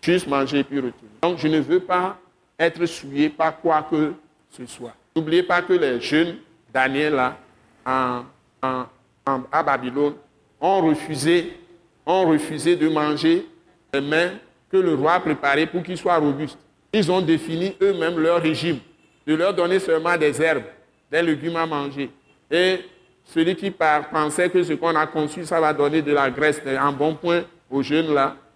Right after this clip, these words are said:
ne croyait pas que ce que Daniel disait, c'est vrai pour ces jeunes-là disaient, c'est vrai. Quand il a fait ce que les gens-là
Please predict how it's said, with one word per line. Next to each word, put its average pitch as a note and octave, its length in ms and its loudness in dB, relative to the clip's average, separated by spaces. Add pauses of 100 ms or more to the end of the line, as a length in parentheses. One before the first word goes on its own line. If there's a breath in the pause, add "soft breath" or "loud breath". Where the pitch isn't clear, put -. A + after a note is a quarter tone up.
(320)
ne E3 100 2
croyait C#3+ 360 0
pas D3 260 0
que D#3 220 0
ce C#3+ 140 -6
que D#3 320 -2
Daniel C#3 420 -2
disait, B2+ 320 -4
c'est B2+ 180 -6
vrai C#3 300 -4 (440)
pour D#3+ 180 2
ces D#3+ 220 2
jeunes-là C#3 360 0
disaient, C3 320 -4
c'est B2+ 160 -6
vrai. B2 240 -4
Quand E3+ 240 0 (140)
il E3 120 0
a D#3+ 260 2 (340)
fait D#3+ 220 2
ce - 160 -10
que D#3+ 200 -6 (160)
les B2+ 120 0
gens-là C3+ 500 -2